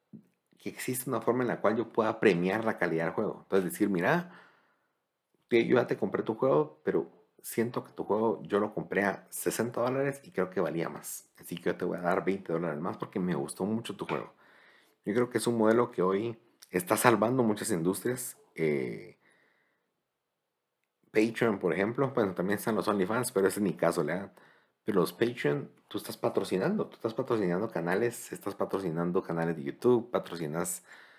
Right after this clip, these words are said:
eh, podcasts, pues tal vez este no está ahí, pero en Quita un día estamos ahí y por patrocinio obtener un contenido nuevo, distinto, pero que exista ese, ese anhelo por ayudar a otras personas, a otros estudios,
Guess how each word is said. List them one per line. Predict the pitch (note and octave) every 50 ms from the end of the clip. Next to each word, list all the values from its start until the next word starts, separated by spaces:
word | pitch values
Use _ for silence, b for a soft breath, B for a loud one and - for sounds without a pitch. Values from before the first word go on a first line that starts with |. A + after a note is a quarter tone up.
| B B B B _ _ -
eh, | F2 E2+ E2 D#2+ D#2 D#2 D2+ D2 C#2+ _ _
podcasts, | - A2+ A#2 - - - G2+ G#2 - - - - - _ _ _ _ _ _ _
pues | - D#2+ - -
tal | - C#2 D2+
vez | D2+ D#2 -
este | - - - -
no | E2 E2 D#2
está | E2 - - B1
ahí, | D#2+ - F2+ G#3
pero | - - E2+ D2+ C#2+ C#2 - - _ -
en | F2 D#2+
Quita | E2 - A2 A2+ A2
un | G2+ F2+ F2
día | E2+ F#2
estamos | F#2 F2+ - F2 F2+ F2+ F2 E2+
ahí | D#2+ A2 E3 A3 B3+ B3 F#3+
y | G#2+
por | - - - E2 - -
patrocinio | E2+ E2 - D#2+ E2+ - F2+ F#2 G2+ G#2+ G#2+
obtener | G2+ - - - E2 E2+ F2+
un | F2+ F2+
contenido | F#2+ G2+ F#2+ - E2 E2 E2+ F#2 F#2+ F#2 F2
nuevo, | E2 D#2+ D#2+ F#2 C3+ E3 D3+ A2+ E2+
distinto, | D2 - - - B2+ E3 F#3 F#3 A3 G#3 B B B B B B B B B B B B B B B B _ _ -
pero | A2+ A#2+ A#2+ A#2 G#2+ -
que | - F#2+ F#2+ E2 - - _ _ _ _ _ _ _ _ _
exista | - - - - - A#2+ B2+ - - C#3 C3 B2+
ese, | B2 - - C#3+ C#3+ C#3 C3 - - - -
ese | - - - - - C3 B2
anhelo | G2+ F#2 F#2+ F#2+ F#2+ A2+ A#2+ A#2+
por | - A#2+ G2+
ayudar | F2+ D2+ C#2 D#2 F2+ G2 G2+ - - - - _ _
a | - D#2+
otras | D#2 D2+ - - - -
personas, | - F2 F2 G2 G2 G#2+ B2+ - - - - _ b b b b b b b b
a | b E2+
otros | E2+ F2 - F2+ F2+ -
estudios, | E2 - - F#2+ G#2 B2 B2